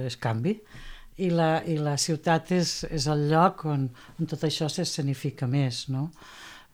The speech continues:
Però en el cas de, em,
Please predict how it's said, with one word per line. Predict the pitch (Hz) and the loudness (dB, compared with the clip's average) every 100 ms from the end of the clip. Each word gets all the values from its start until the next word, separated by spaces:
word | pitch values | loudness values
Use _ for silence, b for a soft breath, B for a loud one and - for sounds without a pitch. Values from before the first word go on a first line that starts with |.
| - | 0
Però | 170 160 156 156 151 151 147 _ | 4 6 6 4 4 2 -2 _
en | - 156 151 | -4 0 2
el | 151 | 2
cas | 180 170 - | 2 2 2
de, | 170 160 156 156 B B | 2 2 0 -4 B B
em, | - 151 | -8 -6